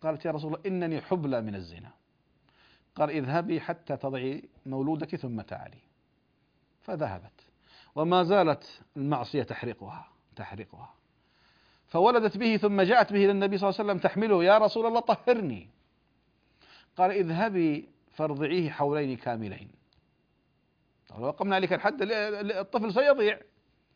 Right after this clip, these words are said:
فذهبت سنتين، ثم جاءت تحمل طفلها، وقد وضعت في يده كسرا من الخبز، دلال على أنه استغنى عنها.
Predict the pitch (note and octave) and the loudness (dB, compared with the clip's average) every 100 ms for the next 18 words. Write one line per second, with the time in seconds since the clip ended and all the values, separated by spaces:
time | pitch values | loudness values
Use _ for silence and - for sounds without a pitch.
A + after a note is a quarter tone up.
0 | _ - - _ E3 F3+ A3+ G#3 G3+ - | _ -20 -20 _ 0 4 4 4 0 -2
1 | - A3 G#3 A3+ B3 G#3+ C3+ F2+ - - | 0 2 2 2 0 0 -2 -6 -14 -20
2 | _ _ _ _ _ _ _ _ _ _ | _ _ _ _ _ _ _ _ _ _
3 | _ _ _ _ _ _ D3 D3 C#3+ F3 | _ _ _ _ _ _ -6 -4 -2 -2
4 | D#3+ - F3 D#3+ D3 - A#2+ D#3 F3+ G#3 | -2 -4 -6 -2 -4 -4 -8 -4 -4 -6
5 | C4+ _ _ _ _ _ C#3+ - C3+ - | -10 _ _ _ _ _ -4 -2 -4 -8
6 | - C#3+ G#3 G#3 E3 - - D3+ C#3+ C3+ | -10 -2 2 2 2 -4 -4 -2 -2 0
7 | F3+ A#3 F#3 F3 E3 A#3+ - E3 D3 C3 | 0 0 -2 -4 -6 -6 -4 -2 -2 -2
8 | G3+ E3 D3+ G3+ F3 F#3 F3 - A3 F3+ | -2 0 2 2 2 -2 -2 -2 -2 0
9 | E3 C3 F#2+ | -2 -4 -10